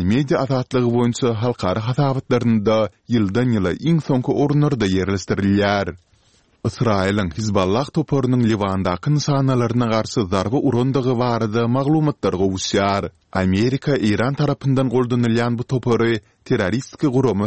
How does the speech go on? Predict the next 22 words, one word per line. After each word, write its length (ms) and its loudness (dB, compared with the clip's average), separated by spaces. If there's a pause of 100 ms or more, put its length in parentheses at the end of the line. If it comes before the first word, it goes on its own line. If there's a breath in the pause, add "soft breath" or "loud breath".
hökmünde 520 0
ikrar 340 0
edýär. 560 0 (260)
Mundan 500 0
bir 80 0
gün 200 0
öň 280 0 (180)
Israel 460 0
we 160 -2
Hizballah 600 -2 (120)
birek-biregine 800 0
garşy 500 0 (220)
köp 160 -2
sanly 460 0
raketalary 760 0
we 300 0
dronlary 500 0
atypdylar. 720 -2 (380)
Iran 500 2
munyň 220 2 (140)
güç 280 -2
deňagramlylygynyň 920 0